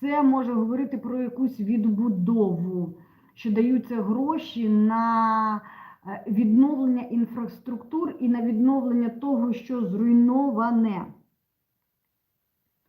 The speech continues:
А, а ну-ка я запитаю, чи може це бути щось по зброї? Тому що говорять, що дають ці гроші на захист.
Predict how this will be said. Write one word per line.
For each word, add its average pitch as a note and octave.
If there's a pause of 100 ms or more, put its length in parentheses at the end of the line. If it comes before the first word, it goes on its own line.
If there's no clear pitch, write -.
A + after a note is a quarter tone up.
(680)
А, G#3+ (380)
а A3+
ну-ка C#4
я C4
запитаю, A#3+
чи -
може C4+ (100)
це C4
бути B3
щось -
по -
зброї? G#3+
Тому A#3
що B3+
говорять, A#3
що -
дають A3
ці A#3
гроші G#3
на G#3+
захист. A3